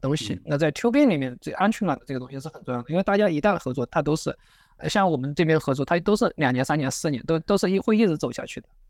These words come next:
Speaker 1: 关键还是在这个边界明确上面，这是在，我觉得团队的整个的基调上面。从功能上来说，呃，就是因为恒石目前在，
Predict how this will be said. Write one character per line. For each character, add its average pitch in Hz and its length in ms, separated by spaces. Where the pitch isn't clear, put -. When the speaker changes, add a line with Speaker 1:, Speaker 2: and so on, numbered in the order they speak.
Speaker 1:
关 240 220
键 277 180
还 165 120
是 135 140
在 131 380
这 139 180
个 117 260
边 151 200
界 156 240
明 127 200
确 165 140
上 143 180
面， - 180
这 156 120
是 135 260
在， 127 560
我 143 120
觉 151 100
得 160 100
团 147 300
队 247 160
的 180 140
整 127 200
个 156 100
的 127 160
基 - 200
调 196 160
上 143 200
面。 123 180
从 175 600
功 277 240
能 143 180
上 151 160
来 123 140
说， - 220
呃， 139 180
就 170 140
是 170 200
因 226 100
为 302 180
恒 151 260
石 165 220
目 196 200
前 135 340
在， 135 600